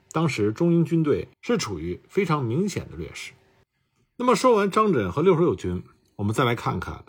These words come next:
甘立初的第六军。实际上，关于中国远征军第一阶段入缅作战这三个军的情况，讲的最少的就是甘立初的第六军。那么第一次入缅作战，甘立初的第六军主要担当的是东路作战，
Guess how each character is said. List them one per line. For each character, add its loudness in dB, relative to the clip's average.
甘 0
立 2
初 -4
的 -4
第 -2
六 0
军。 -18
实 -12
际 0
上， 4
关 2
于 8
中 2
国 4
远 2
征 -4
军 -2
第 0
一 -2
阶 6
段 0
入 -2
缅 -4
作 -8
战 -8
这 -6
三 0
个 2
军 -2
的 -4
情 -10
况， -10
讲 -6
的 -2
最 2
少 -8
的 -20
就 -4
是 -2
甘 0
立 0
初 -6
的 -10
第 -4
六 -2
军。 -14
那 0
么 2
第 2
一 4
次 2
入 2
缅 -2
作 -8
战， -8
甘 2
立 4
初 -2
的 0
第 0
六 0
军 -6
主 -8
要 0
担 0
当 2
的 -4
是 -8
东 4
路 2
作 -10
战， -18